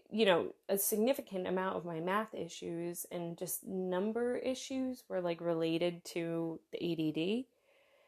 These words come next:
And, um, so I had to go to a tutor to really learn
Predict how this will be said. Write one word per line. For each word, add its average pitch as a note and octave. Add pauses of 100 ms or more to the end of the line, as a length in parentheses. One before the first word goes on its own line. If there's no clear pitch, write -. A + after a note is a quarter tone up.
(880)
And, B3
um, A#3+ (2750)
so B3+
I B3+
had C#4
to C4
go A3+
to A3
a G#3+
tutor G#3+
to F#3+
really F3+
learn F3